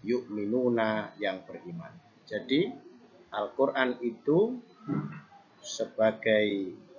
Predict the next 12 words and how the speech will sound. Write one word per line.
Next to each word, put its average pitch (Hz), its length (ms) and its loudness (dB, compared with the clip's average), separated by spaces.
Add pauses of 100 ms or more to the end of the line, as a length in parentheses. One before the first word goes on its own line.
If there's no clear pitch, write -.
(260)
petunjuk, 147 560 2 (800)
sebagai 98 720 -4
rahmat 131 560 0 (640)
bagi 101 400 -2
orang-orang 92 800 -4
yang 92 240 -4
beriman. 120 480 -4 (640)
Sedangkan 147 720 4
orang-orang 113 480 2
yang 104 240 0
tidak 95 400 -4
beriman 101 480 -2